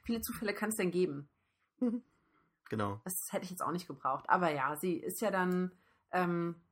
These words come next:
Speaker 1: ja, sie finden die beiden ja dann und sprechen mit ihnen so ein bisschen. Und,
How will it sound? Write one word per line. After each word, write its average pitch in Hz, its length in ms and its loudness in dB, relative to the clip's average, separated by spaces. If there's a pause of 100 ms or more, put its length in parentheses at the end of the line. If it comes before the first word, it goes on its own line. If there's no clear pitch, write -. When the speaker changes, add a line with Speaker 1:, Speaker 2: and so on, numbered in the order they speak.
(320)
Speaker 1:
ja, 165 220 0
sie 170 180 -2 (360)
finden 220 300 2
die 214 120 2
beiden 202 360 4
ja 208 100 2
dann 202 300 4
und 175 320 -2
sprechen 226 640 -2
mit 277 160 -2
ihnen 311 520 0 (1120)
so 233 100 -2
ein 240 80 4
bisschen. 262 480 2
Und, 220 340 4